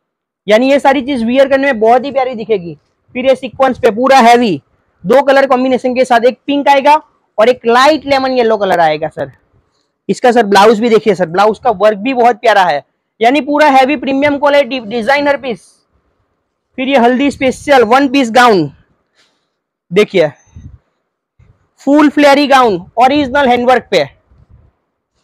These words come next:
सारा premium collection है। जो भी पसंद हो तुरंत screenshot send कीजिएगा। फिर sir ये देखिए साड़ी, ये design हमारी बहुत ही बढ़िया design है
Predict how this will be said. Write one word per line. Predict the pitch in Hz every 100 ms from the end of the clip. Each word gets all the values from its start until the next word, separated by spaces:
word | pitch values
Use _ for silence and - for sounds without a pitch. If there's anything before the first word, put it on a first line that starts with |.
| _ _ _ _ _ _ _ _ _ _ _
सारा | 269 277 311
premium | 277 285 294
collection | 277 285 277 277
है। | 277
जो | 220 247
भी | 302
पसंद | 294 285 285
हो | 285
तुरंत | 254 277 294
screenshot | - 277 262 277
send | 269 269
कीजिएगा। | 247 220 285 285 302 _ - _ - _ _ _ _ _ _ _ _ _ _ _ _ _ -
फिर | 240
sir | 233 240
ये | 220
देखिए | 190 - 156 - - - _ _ -
साड़ी, | - 285 285 185 117 - _ _ _ -
ये | 226 285 294 294 285
design | 240 240 269
हमारी | 240 254 262
बहुत | 202 180 220 226
ही | 262
बढ़िया | 190 196 226
design | 220 185 185 175
है | 190